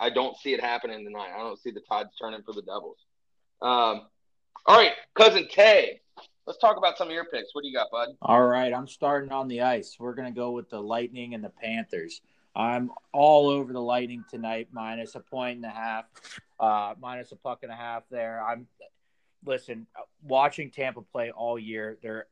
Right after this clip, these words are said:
Speaker 2: absolutely electric. They're nine one and one on the year. I know they're going to play a, a Florida team that's seven one and two,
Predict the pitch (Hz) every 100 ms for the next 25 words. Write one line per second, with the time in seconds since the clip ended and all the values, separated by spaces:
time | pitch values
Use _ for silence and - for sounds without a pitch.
0 | - 117 123 113 - 110 110 110 101 107
1 | 101 98 101 - 110 - 104 101 104 107
2 | 123 120 113 113 110 107 101 101 98 98
3 | 95 95 92 95 92 92 _ _ _ _
4 | - 110 120 127 127 117 120 123 113 -
5 | 120 117 110 110 113 117 110 - 120 120
6 | 117 - 120 113 113 101 - 123 117 120
7 | 113 113 110 98 - 110 107